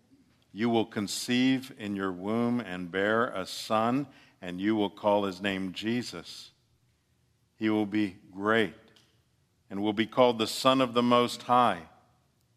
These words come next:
And the Lord God will give him the throne of his father David,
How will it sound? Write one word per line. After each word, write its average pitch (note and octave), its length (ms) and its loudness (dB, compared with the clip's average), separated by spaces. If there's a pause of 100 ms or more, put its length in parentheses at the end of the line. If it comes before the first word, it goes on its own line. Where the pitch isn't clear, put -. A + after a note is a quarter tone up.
(640)
And G#2+ 140 -2
the A2 60 2
Lord B2 320 4
God B2 240 6
will A#2 180 2
give A#2 440 -2
him B2 280 2
the G#2 160 0
throne B2+ 580 2 (320)
of G#2+ 140 0
his F#2+ 220 -4
father A2 400 4
David, A#2+ 640 0